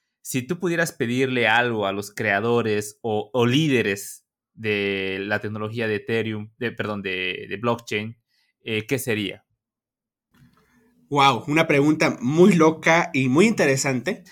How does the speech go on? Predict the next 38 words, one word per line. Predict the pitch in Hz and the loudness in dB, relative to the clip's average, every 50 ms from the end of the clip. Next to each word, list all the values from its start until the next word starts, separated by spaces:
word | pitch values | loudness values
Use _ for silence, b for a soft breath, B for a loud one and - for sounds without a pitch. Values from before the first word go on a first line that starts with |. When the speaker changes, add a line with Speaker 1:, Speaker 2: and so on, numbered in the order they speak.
| - | -10
Speaker 1:
<laughs> | - 127 117 - 117 117 - 120 120 - - - | -10 -8 -8 -8 -12 -12 -14 -16 -20 -20 -4 2
Speaker 2:
Yo, | - 185 180 180 - - | 4 4 4 4 0 -4
yo | 175 175 185 208 208 | 2 6 6 8 8
creo | 247 277 277 | 8 6 6
que | 285 302 | 6 6
lo | 262 247 196 | 6 6 6
principal | - 180 165 151 - - 160 - - 156 160 170 202 208 - - | 4 2 0 0 0 -2 -2 0 2 4 6 6 4 2 0 -2
y | 143 | -2
lo | 131 127 123 - | 0 -2 -2 -4
que | - - 120 | -4 -4 -2
más | 110 120 160 196 214 | 0 2 2 2 2
me | 196 | 2
gustaría, | 165 147 143 - - 127 127 127 131 - - - B B B B B B 131 | 2 0 -2 -2 -2 -2 0 0 -2 -2 -4 -6 B B B B B B -4
pues, | 135 143 139 139 139 - - - | 0 2 2 4 2 0 -2 0
es | 151 165 175 175 - - - _ - | 2 2 2 2 0 -4 -10 _ -2
que | - 160 | 0 0
me | 139 135 131 131 | 2 0 -2 -2
contaran | - - 127 123 117 110 - 165 180 170 156 139 | -4 -4 -4 -4 -2 0 0 2 2 2 0 -2
realmente | 123 139 139 143 143 147 143 - 151 - | -2 -2 -2 0 -2 -2 -4 -6 -6 -4
cuál | - 151 147 | -2 -2 -2
fue | 147 - 156 | 0 -2 -2
el | 147 - | -2 -2
proceso | - 143 135 - 147 131 - 151 147 - | -2 -2 -2 0 -2 -2 -4 -4 -6 -4
creativo | 139 123 110 - - 170 170 151 113 95 - _ _ _ | -4 -6 -6 -4 -4 -4 -4 -4 -4 -8 -12 _ _ _
detrás | 120 123 120 - - 139 139 147 147 - - _ | -2 -2 -2 -2 0 0 2 2 2 0 -4 _
de | - 127 127 131 | -4 0 2 2
esa | 135 - 165 156 | 2 2 0 -2
solución. | - 143 117 110 107 - - 143 120 95 _ _ _ _ _ _ _ _ _ _ | -2 -2 -4 -4 -4 -4 -4 -4 -6 -6 _ _ _ _ _ _ _ _ _ _
Ya | - 123 143 151 156 | -2 2 4 4 4
sea, | 170 - 185 170 170 175 175 175 180 185 - | 4 4 6 6 6 6 6 4 4 2 2
eh, | 147 135 123 120 117 113 | 2 0 2 2 0 -2
pues, | - - 123 - | -2 -4 -6 -4
con | - 123 117 | -4 -6 -6
Ethereum, | 113 - 175 190 190 180 175 175 175 160 | 0 4 6 6 6 6 6 4 2 2
ya | 151 143 | 0 0
sea | 131 - 120 | 0 -2 -4
con | - 123 123 | -4 -4 -4
Solana, | - 117 117 120 139 156 160 160 165 175 B | -4 -2 0 0 2 0 0 0 -4 -6 B